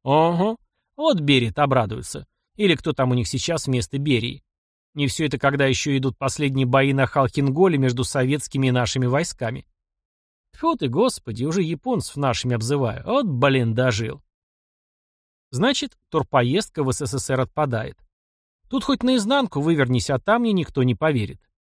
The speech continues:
На японцев русские сейчас как на врагов смотрят. И все спасибо нашим генералам. Воевать не умеют, а лезут вперед, кретины. Самураи долбаные.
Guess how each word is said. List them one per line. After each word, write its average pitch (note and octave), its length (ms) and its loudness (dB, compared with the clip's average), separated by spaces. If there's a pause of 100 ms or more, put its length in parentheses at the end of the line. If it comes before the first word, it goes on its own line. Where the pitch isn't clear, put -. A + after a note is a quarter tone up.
(240)
На C3+ 100 -2
японцев C#3+ 600 0
русские E3 320 -2
сейчас D3 300 -4
как D#3 180 -4
на D3+ 80 0
врагов F3+ 360 2
смотрят. A#2 440 -6 (380)
И C#3+ 100 -6
все C4+ 180 -4
спасибо A#3 460 -2
нашим F#3+ 340 0
генералам. D#3+ 560 0 (340)
Воевать C#3+ 520 2
не D#3 100 -2
умеют, B3+ 420 0
а D3 80 4
лезут C3+ 300 2
вперед, C4 380 -2
кретины. C3+ 540 -4
Самураи G#3 580 2
долбаные. B2+ 560 0